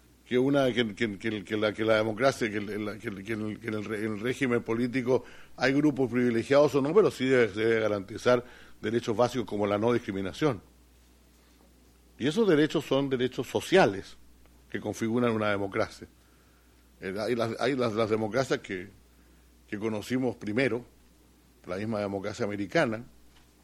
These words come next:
Efectivamente, la Constitución americana es de fines del siglo dieciocho y tuvo solo un gran cambio, que fue la introducción de los derechos civiles. Pero en esos derechos no estaba el recono-, el, no, no, no des-,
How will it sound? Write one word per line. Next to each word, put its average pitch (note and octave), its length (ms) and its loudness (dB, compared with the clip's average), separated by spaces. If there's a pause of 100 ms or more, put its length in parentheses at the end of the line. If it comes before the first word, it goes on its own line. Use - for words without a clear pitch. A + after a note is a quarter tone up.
(160)
Efectivamente, G#2+ 600 -2
la A2 60 4
Constitución G2+ 440 -4
americana A2 460 0
es G2+ 80 -6
de G2+ 80 -8
fines A2+ 240 -2
del G2 80 -2
siglo G#2+ 260 -2
dieciocho A#2+ 500 0 (300)
y C3+ 120 0
tuvo C3 260 2
solo A#2 220 4
un B2+ 140 4
gran A#2 220 0
cambio, C3 340 2
que G2+ 120 -4
fue A2 100 0
la A2 60 0
introducción G2+ 520 -4
de G#2 80 -4
los F#2+ 120 -6
derechos F#2+ 320 -6
civiles. G#2+ 400 -6 (960)
Pero A2+ 240 2
en A#2+ 80 2
esos C#3+ 340 0
derechos C3 340 2
no A#2 60 0
estaba C3+ 560 0 (800)
el G2+ 160 -8
recono-, G#2 320 -6
el, G2 200 -6
no, G#2+ 100 -6
no, A#2+ 200 -2
no C3+ 180 0
des-, A#2+ 100 0